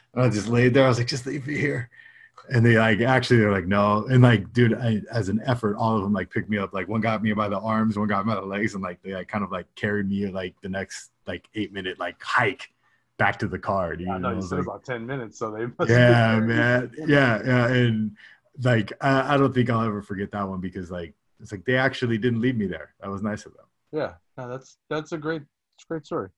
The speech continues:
Speaker 2: Um, the food you despise the most and why?
Speaker 1: The food I despise the most. Hmm.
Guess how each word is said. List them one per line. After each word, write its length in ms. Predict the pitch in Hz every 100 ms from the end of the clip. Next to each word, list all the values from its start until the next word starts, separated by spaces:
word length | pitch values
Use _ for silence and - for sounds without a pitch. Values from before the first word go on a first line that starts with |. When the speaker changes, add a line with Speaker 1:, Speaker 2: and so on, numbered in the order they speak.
| _ _ _ _ -
Speaker 2:
Um, 460 | 117 117 113 110 - _ _ _ 117
the 160 | 127 - _
food 320 | 165 202 226
you 120 | 165 135
despise 600 | 123 - 131 127 147 139
the 80 |
most 600 | 151 127 113 110 - - _ _
and 180 | 101 101
why? 160 | 90 76 76 _ _ _ _ _ _ _ _ -
Speaker 1:
The 60 |
food 280 | - 123 120
I 100 | 110
despise 880 | 95 - - 104 104 101 101 95 98
the 120 | 92
most. 540 | 87 87 80 - - _ _ _ _ _ _ _ _ _ _ _ _ _
Hmm. 480 | 139 117 104 95 80